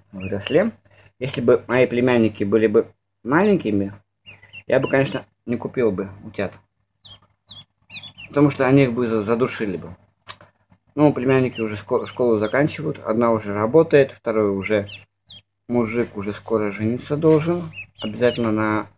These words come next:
какой-нибудь американке или какой-нибудь, какой-нибудь заднице, в общем, да? Ну, криво,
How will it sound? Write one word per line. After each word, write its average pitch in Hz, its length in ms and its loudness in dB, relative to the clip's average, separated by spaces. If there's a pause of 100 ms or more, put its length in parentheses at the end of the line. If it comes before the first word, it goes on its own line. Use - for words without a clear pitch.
(180)
какой-нибудь 120 540 0
американке 123 760 0
или 117 380 -6
какой-нибудь, 113 520 -4 (360)
какой-нибудь 147 420 6
заднице, 101 420 4
в 95 40 -2
общем, - 240 -8
да? 165 100 -2 (240)
Ну, 113 140 -8 (320)
криво, 113 440 -10